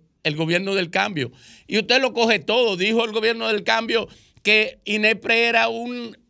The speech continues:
un antro de corrupción. Pero ahí está juramentando al presidente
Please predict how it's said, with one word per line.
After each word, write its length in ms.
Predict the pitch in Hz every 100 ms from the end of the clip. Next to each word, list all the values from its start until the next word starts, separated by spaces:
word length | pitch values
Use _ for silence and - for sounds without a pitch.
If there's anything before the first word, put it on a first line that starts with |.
| _
un 220 | 214 226
antro 400 | 233 294 240 214
de 140 | 196 165
corrupción. 640 | 180 156 131 147 139 127 - _ _
Pero 200 | - 107
ahí 140 | 113 131
está 560 | 175 175 - 160 185 - _ _
juramentando 1000 | - 147 139 147 135 117 - 170 180 170
al 140 | 139
presidente 1040 | 147 143 - 123 117 147 135 113 113 -